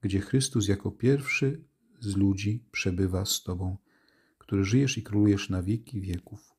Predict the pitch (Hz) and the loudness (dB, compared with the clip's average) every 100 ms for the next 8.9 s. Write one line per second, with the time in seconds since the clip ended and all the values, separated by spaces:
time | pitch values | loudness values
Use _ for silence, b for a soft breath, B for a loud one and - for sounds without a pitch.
0 | _ - 90 82 90 95 _ - _ _ | _ -8 -4 -4 -6 -10 _ -20 _ _
1 | _ - - - 87 104 98 98 98 - | _ -18 -14 -10 -8 -6 -6 -6 -8 -8
2 | 143 - - _ _ _ _ _ _ - | -8 -10 -20 _ _ _ _ _ _ -20
3 | _ - B B B B - 113 107 110 | _ -20 B B B B -6 -2 2 4
4 | 120 - 104 104 101 95 101 101 120 - | 4 4 2 2 0 2 4 2 -2 -8
5 | - 101 98 104 107 - - 135 135 117 | -2 0 2 2 0 -4 -4 0 0 0
6 | - 98 - 131 - 117 - - 101 101 | -2 -6 -4 -4 -4 -6 -4 -2 2 4
7 | 101 107 147 143 110 - 107 117 131 - | 4 4 2 2 -2 -4 0 2 2 -2
8 | 104 101 104 104 98 - 92 92 95 | 0 -2 0 0 0 -2 -2 -2 -4